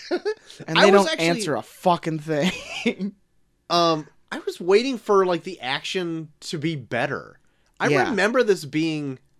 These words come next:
Speaker 2: Oh, I remember
Speaker 1: awesome.
Speaker 2: loving this as a fucking kid.
Speaker 1: And, like, I was watching the action in this, and even, like, the Johnny Cage, um,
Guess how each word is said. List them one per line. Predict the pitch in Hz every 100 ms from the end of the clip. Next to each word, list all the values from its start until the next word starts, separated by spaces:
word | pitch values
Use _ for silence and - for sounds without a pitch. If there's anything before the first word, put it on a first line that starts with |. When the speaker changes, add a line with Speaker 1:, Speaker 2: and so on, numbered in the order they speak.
| _ _
Speaker 2:
Oh, | 185 165 120 -
I | 214
remember | 359 294
Speaker 1:
awesome. | 202 185
Speaker 2:
loving | 233 254
this | 208 -
as | 147
a | 147
fucking | - 147 151 139
kid. | - 131 104 95 - -
Speaker 1:
And, | 185
like, | 202 190 156
I | 214
was | 330 196
watching | 160 202 - 233 214
the | 175 151
action | 131 143 - 202
in | 202
this, | 214 233
and | 208 180
even, | 226 311
like, | 247 - 139
the | 160 147 127
Johnny | 117 135 135 165
Cage, | - 131 147 156 151 135 - _ _ _ _ _ _
um, | 135 131 117 107 101